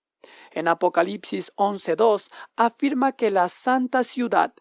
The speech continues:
Jerusalén, será hollada durante cuarenta y dos meses.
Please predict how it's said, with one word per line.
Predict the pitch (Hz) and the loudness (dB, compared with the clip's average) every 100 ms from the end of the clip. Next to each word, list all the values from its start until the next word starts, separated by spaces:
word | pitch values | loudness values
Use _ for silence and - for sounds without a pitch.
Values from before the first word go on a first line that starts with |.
| _ | _
Jerusalén, | - - 202 208 190 160 160 208 226 - - | -20 -6 -4 -2 -2 -2 0 -2 -2 -12 -20
será | - - 226 240 262 - | -14 0 2 4 0 2
hollada | 240 247 - 170 165 170 - - - | 4 4 4 2 4 0 0 -14 -6
durante | 220 214 208 - 202 | 0 0 -2 -2 -4
cuarenta | - 196 208 254 247 254 | 0 2 2 0 0 -2
y | 233 | 0
dos | 185 180 | 0 0
meses. | 185 165 156 - - - | -4 -6 -4 -6 -8 -14